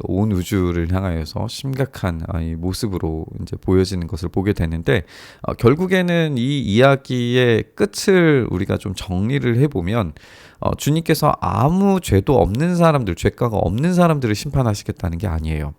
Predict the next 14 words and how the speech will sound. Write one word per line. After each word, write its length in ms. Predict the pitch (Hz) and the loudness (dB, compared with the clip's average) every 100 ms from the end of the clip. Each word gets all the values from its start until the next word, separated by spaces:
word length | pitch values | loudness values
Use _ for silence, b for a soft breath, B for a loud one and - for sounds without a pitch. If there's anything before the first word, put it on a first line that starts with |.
| B B B B B B B - | B B B B B B B -4
그들에게 360 | 131 165 170 | 2 4 2
기회를 460 | - - 117 165 170 | -2 0 4 4 4
주셨고 720 | 135 107 120 - 117 113 113 | 2 0 0 0 0 0 0
그 180 | - 107 | 2 6
어려움과 840 | 95 107 110 113 110 107 104 107 - | 6 6 4 2 -2 2 4 2 -2
또 160 | 101 104 | -2 -2
시련과 680 | - 123 117 110 107 107 - | 0 2 2 2 2 2 0
고난과 640 | 107 104 101 104 101 101 | 0 0 0 2 2 2
아픔과 540 | 87 - 110 104 104 104 | 0 -4 -6 0 0 0
끊임없는 880 | - 147 139 120 117 113 110 110 107 | -4 -2 2 2 0 0 0 -2 -4
이 340 | 92 92 92 92 - | -4 -2 -2 -6 -2
증인들의 1040 | - 107 117 104 101 95 92 92 101 101 | 2 4 2 2 0 2 0 2 2 0
선포를 480 | - 160 - 135 123 | -2 -6 0 -2 -2
통하여서 640 | - 131 104 92 127 165 | -2 0 0 -2 -4 -6